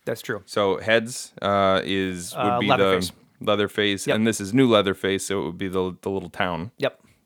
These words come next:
Speaker 1: Yep.
Speaker 2: Um, and then tails will be
Speaker 1: Cecily in the cabin.
Speaker 2: Right.
Speaker 1: Yep. Okay.
Speaker 2: Okay. Uh, eh, it is. Oh shit, lost it. Cecily has home ad-, home
Speaker 1: Cecily
Speaker 2: turf
Speaker 1: has
Speaker 2: advantage.
Speaker 1: home turf. Okay.
Speaker 2: And so I think that,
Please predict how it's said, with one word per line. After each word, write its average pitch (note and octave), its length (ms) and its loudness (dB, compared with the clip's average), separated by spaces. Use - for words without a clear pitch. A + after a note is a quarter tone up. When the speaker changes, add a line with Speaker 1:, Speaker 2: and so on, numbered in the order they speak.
Speaker 1:
Yep. - 180 -4
Speaker 2:
Um, F#2+ 400 0
and F#2 160 -6
then F2+ 240 -4
tails F#2 460 -4
will F2+ 100 -8
be F2 400 -8
Speaker 1:
Cecily A#2+ 460 -4
in A#2 80 -6
the A2 60 -12
cabin. A#2 400 -8
Speaker 2:
Right. E2 240 -6
Speaker 1:
Yep. - 160 -6
Okay. - 140 -6
Speaker 2:
Okay. B1+ 80 -12
Uh, E2+ 240 -14
eh, A3+ 360 -10
it F3 180 -18
is. D#3 380 -12
Oh D3+ 160 -20
shit, - 320 -20
lost B2+ 260 -18
it. - 160 -20
Cecily C3 480 -4
has G2+ 220 -2
home A2+ 240 0
ad-, G2 100 -6
home A#2+ 140 0
Speaker 1:
Cecily F3+ 460 6
Speaker 2:
turf F3 80 4
Speaker 1:
has D#3 100 0
Speaker 2:
advantage. G#2 400 2
Speaker 1:
home C#3 100 0
turf. G#2 240 -6
Okay. B2+ 280 -2
Speaker 2:
And D#3 380 8
so D3 400 8
I C#3+ 140 8
think D#3+ 280 -2
that, C#3 460 4